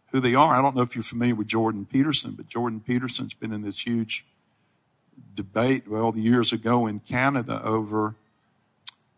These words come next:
um, actually what it comes down to is it's restricting speech. And see, the only way you can ever really grow and develop and change your mind is through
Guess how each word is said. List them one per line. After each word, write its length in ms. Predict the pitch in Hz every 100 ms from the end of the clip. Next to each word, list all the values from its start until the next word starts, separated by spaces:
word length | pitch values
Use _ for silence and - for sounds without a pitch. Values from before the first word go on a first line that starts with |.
| -
um, 300 | 113 104 -
actually 460 | 117 160 - 131
what 220 | 123 117 123
it 100 | -
comes 320 | 123 117 104
down 380 | 110 123 160 160
to 280 | 131 117
is 280 | 110 113 107
it's 480 | 110 110 107 - - _ _ _
restricting 800 | - 113 - - 139 143 - 123 113
speech. 920 | - - - 214 107 - - - - _ _ _ _ _ _ _ _ _ _ _
And 100 | 127
see, 180 | - 170
the 180 | 151 139
only 380 | 139 208 202 147
way 260 | 135 180
you 180 | 196 151
can 240 | - 131 127
ever 320 | 143 175 156
really 300 | 135 139 131
grow 300 | 120 127 135
and 80 | 127
develop 420 | 117 131 123 -
and 100 | 110
change 360 | - 131 123
your 100 | 113
mind 480 | 107 120 151 175 156
is 220 | 120 -
through 420 | - 123 120 123